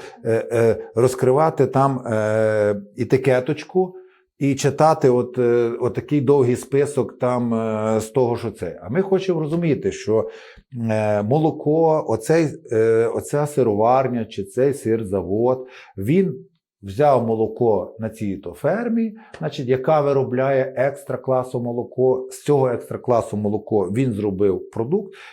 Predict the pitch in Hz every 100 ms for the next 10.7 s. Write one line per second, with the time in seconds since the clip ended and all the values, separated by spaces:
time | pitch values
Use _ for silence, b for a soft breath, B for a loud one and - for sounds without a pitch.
0 | B 127 131 160 170 165 165 165 117 107
1 | 110 113 104 107 98 101 98 101 117 151
2 | 151 - 101 - 107 107 - 90 - 120
3 | - 120 127 131 127 - 113 123 113 -
4 | - 110 123 113 135 151 95 117 117 131
5 | 120 104 92 85 101 90 B B B _
6 | - 120 101 113 160 190 156 110 92 101
7 | 135 139 131 123 B B 117 113 98 98
8 | - 127 123 107 120 117 104 b b 110
9 | - 110 113 110 110 107 101 104 - _
10 | 101 113 - 110 - 95 85